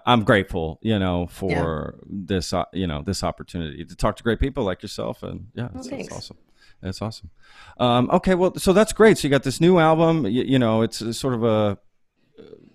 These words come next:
Speaker 1: sequel, like you said, you're opening up more. I think that's fantastic. I think that's the route you should go. It's better for yourself because the better you are as a person, the more,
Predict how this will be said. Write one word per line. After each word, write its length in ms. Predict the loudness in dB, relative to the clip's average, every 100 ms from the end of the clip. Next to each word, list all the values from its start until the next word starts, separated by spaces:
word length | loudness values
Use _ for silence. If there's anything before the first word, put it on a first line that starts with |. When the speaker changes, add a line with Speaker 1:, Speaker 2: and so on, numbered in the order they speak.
| _ _ _
Speaker 1:
sequel, 560 | -2 4 4 6 4 6
like 240 | 4 2
you 60 | -2
said, 360 | 2 4 4
you're 160 | 2 2
opening 400 | 2 2 2 2
up 160 | 0 0
more. 340 | 0 0 0 0
I 60 |
think 180 | 0 2
that's 180 | 0 0
fantastic. 640 | -2 0 0 0 -2 -4 -2
I 100 | -2
think 220 | 0 0
that's 240 | -2 -2
the 100 | -2
route 240 | 0 2 0
you 60 |
should 220 | -4 -4
go. 460 | 0 2 2 0 -4 _ _ _ _ _
It's 160 | -2 0
better 280 | 4 6 6
for 120 | 4
yourself 600 | 0 2 4 6 4 2
because 540 | -4 2 2 2 -2 -6
the 140 | -4
better 340 | 2 4 6 6
you 280 | 6 6
are 360 | 6 6 4 2
as 180 | 0 -4
a 60 |
person, 680 | -6 -4 -4 -4 -4 -4 -6 -10 _
the 180 | -6 -6 -4
more, 420 | 0 0 -2 -4